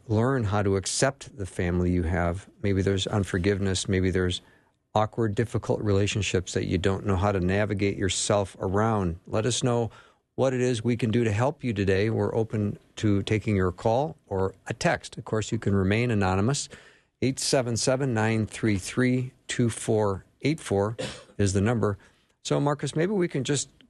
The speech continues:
go back to this learning to accept the family that we have, because we always hope things are gonna get better. Things could get worse, but how do we just lovingly accept where we're at at the time?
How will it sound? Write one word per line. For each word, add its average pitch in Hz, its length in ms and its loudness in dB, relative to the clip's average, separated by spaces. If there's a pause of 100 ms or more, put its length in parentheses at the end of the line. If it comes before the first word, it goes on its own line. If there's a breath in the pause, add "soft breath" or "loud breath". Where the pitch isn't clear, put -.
(120)
go 127 100 0
back 135 260 -2
to 131 100 -4
this 107 320 0 (880)
learning 143 320 2
to 127 120 -4
accept - 440 -2
the 107 80 -8
family 113 500 0
that 92 160 0
we 92 160 0
have, 92 360 0
because 110 300 0
we 110 140 2
always 120 240 0
hope 117 240 -6
things 107 200 -2
are 101 100 2
gonna 95 180 2
get 90 240 -2
better. 104 320 0 (420 soft breath)
Things 110 180 -2
could 120 200 0
get 113 180 0
worse, 90 440 0 (300)
but 101 220 0
how 110 140 0
do 120 100 0
we 110 220 0
just - 540 -2 (120)
lovingly 123 720 0
accept - 500 -2
where 110 260 0
we're 101 180 0
at 104 320 -2 (420)
at 101 140 -4
the - 80 -8
time? 76 280 -8